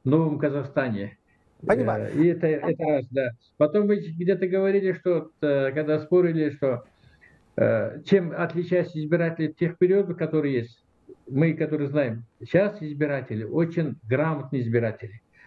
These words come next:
Speaker 1: Они все сидят в социальных сетях, они много информированы, чем раньше ин-, э, избиратели.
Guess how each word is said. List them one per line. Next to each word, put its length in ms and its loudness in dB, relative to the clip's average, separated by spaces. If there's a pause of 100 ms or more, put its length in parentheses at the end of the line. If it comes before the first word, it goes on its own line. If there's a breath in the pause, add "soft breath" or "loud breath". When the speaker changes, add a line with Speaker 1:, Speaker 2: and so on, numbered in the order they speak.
(120 soft breath)
Speaker 1:
Они 280 2
все 280 0
сидят 400 0
в 40 -20
социальных 580 -2
сетях, 380 0 (460)
они 220 2
много 340 2
информированы, 1000 0
чем 240 0
раньше 380 -2
ин-, 120 -2
э, 360 -2
избиратели. 680 2